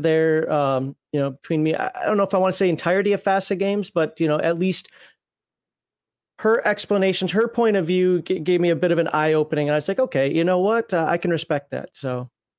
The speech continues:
um, am I gonna buy Earth Dawn products right now? I don't know. Probably not.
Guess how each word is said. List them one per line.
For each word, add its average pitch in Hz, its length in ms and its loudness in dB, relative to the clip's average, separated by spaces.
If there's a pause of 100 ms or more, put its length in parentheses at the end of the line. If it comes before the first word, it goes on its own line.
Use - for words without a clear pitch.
(160)
um, 123 360 -8 (320)
am 147 100 2
I 151 80 2
gonna 156 160 0
buy 151 220 0
Earth 160 200 -2
Dawn 165 180 0
products 170 400 0
right 175 140 0
now? 175 240 -2 (100)
I 147 40 -4
don't 139 120 -2
know. 127 140 -8 (120)
Probably 143 160 0
not. 139 180 -6